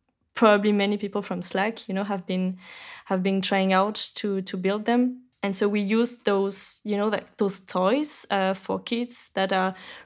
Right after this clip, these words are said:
really, like, you, you can touch them and they, they will just bend. So it's super practical to transport as well, 'cause you're sure, like, it will never break. And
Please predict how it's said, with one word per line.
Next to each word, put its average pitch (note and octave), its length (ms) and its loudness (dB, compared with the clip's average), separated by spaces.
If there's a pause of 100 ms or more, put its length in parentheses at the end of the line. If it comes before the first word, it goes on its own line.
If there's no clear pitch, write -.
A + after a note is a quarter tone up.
really, B3+ 200 8
like, A#3 200 6
you, A3+ 100 2
you A3 220 0
can A#3+ 480 4
touch B3 300 0
them B3 300 6
and G3 240 2
they, G3 260 4
they F#3+ 120 0
will F#3+ 160 0
just F#3+ 320 -8
bend. A3 320 4
So - 380 -2
it's G3+ 180 2
super A3+ 500 2 (120)
practical A3+ 400 -2
to A#3 160 -4
transport G#3+ 520 0
as G#3 160 -4
well, G#3+ 140 0
'cause G3+ 220 -2
you're F#3+ 100 -2
sure, A3 240 0
like, F#3+ 220 0
it F#3+ 200 -12
will F#3 120 0
never G3 280 0
break. F#3+ 560 -4
And F#3 1000 2